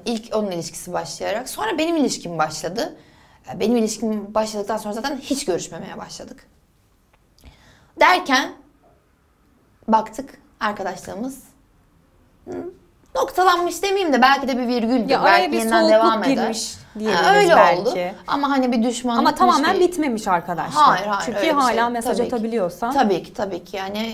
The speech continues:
Speaker 1: e, ben Se-, Hazal'ı severim. Hazal'ın da beni sevdiğini düşünüyorum. Bilmiyorum, kendisi karar versin tabii ama, e, hani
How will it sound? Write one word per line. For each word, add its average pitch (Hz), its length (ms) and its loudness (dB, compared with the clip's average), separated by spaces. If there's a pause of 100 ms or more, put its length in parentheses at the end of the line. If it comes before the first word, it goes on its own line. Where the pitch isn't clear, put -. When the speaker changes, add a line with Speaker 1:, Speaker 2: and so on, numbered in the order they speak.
(360)
Speaker 1:
e, - 80 -14
ben 226 160 -4 (120)
Se-, 247 180 -12
Hazal'ı 240 380 -2
severim. 233 560 -4
Hazal'ın 220 300 -2
da 202 100 -2
beni 180 140 -6
sevdiğini 180 440 -12
düşünüyorum. 180 500 -12 (580)
Bilmiyorum, 175 380 -4
kendisi 175 380 -10
karar 180 260 -8
versin 185 360 -16
tabii 214 160 -8
ama, 285 300 -4 (340)
e, 233 340 -12 (320)
hani 190 340 -6